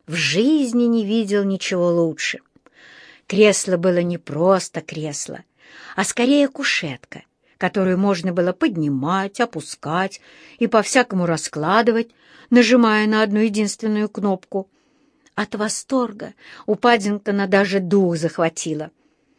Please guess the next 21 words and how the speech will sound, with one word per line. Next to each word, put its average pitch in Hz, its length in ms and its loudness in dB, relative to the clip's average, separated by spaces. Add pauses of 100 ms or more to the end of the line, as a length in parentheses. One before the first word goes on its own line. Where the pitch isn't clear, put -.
(140)
Прямо 185 360 2
у - 20 0
него 180 240 -2
над 165 200 -2
головой 170 520 2 (400)
висела 196 380 0
большая 175 480 2
лампа, 180 480 0 (500)
которая 202 460 2
очень 311 460 0
приятно 214 520 0
грела, 151 480 -4 (560)
а 208 140 2
у 208 100 2
левого 220 440 0
локтя 214 520 -2 (440)
стояли 180 500 0
стаканчик 170 800 -4 (300)
с - 120 -4
розоватой 240 640 4
водичкой 208 720 -2